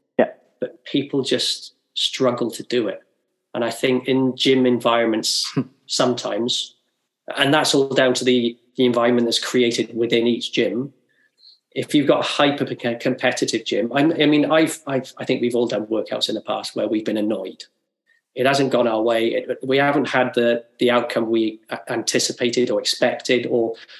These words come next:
Speaker 2: someone beat us who you never thought would, like, all these stupid ego-driven things. But you've left the gym in a worse mood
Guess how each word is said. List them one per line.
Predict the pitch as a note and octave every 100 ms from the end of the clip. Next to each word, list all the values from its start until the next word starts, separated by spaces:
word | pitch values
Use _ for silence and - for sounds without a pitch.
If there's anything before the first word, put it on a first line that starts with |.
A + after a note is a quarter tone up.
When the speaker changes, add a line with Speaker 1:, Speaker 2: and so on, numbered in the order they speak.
| -
Speaker 2:
someone | - - C#3 C#3+
beat | B2+ A#2+
us | B2+
who | C3
you | B2
never | B2+ B2+
thought | B2+ B2 A2 G#2+
would, | B2 A#2+ B2
like, | B2+
all | E3+
these | F#3 E3+
stupid | - C#3+ C3+ -
ego-driven | - C3 B2 B2 A#2+ A2+ A#2
things. | - - - - - - - - - - _ _ _ _ _ _ -
But | C#3
you've | C#3+ C3+
left | D#3 -
the | D3
gym | B2+ B2
in | B2
a | A#2+
worse | B2 A#2 -
mood | A#2 G2 -